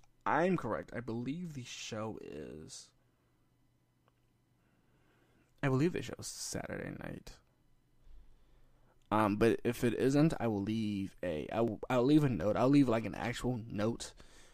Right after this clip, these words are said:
in the description, but also in the front of this episode to just clarify when the date is for a show that is in Detroit. I bel-, it's in A T L.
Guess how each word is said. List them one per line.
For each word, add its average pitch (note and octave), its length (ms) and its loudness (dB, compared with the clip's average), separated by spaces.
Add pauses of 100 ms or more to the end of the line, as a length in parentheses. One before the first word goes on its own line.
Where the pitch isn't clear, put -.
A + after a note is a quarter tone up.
(140)
in C3 100 2
the C#3 100 6
description, C3 420 4
but A#2+ 120 0
also A2+ 260 2
in G2+ 160 -2
the F2+ 120 -2
front C3+ 200 4
of A2+ 80 2
this G#2+ 120 -2
episode - 440 -2
to B2 140 -2
just - 340 -6 (240)
clarify B2 560 2
when F2+ 180 -6
the C#2+ 100 -6
date C2 200 -6
is C2 220 -8
for G2 220 -6
a G#2 40 -6
show G#2 360 -6 (140)
that G#2+ 160 -2
is F2+ 140 -12
in F3 160 -10
Detroit. - 480 -16
I - 100 -18
bel-, - 400 -8
it's B2 140 -8
in A2+ 120 -2
A F2+ 120 -6
T - 160 -8
L. - 200 -8